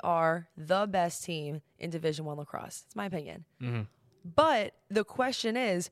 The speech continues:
Speaker 1: are you going to have your best days on the days where it's the most important? That is up to Syracuse. Kayla Traynor can't make that decision. You and I, as people who cover the team, can't make that decision. It is up to the players on that field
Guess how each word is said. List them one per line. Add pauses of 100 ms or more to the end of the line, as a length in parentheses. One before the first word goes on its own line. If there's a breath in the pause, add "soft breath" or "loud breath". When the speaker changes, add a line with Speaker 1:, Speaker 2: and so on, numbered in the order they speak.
(280 soft breath)
Speaker 1:
are
you
going
to
have
your
best
days (360 soft breath)
on
the
days
where
it's
the
most
important? (320 soft breath)
That
is
up
to
Syracuse. (240)
Kayla
Traynor
can't
make
that
decision. (260 soft breath)
You
and
I,
as
people
who
cover
the
team,
can't
make
that
decision. (260 soft breath)
It
is
up
to
the
players
on
that
field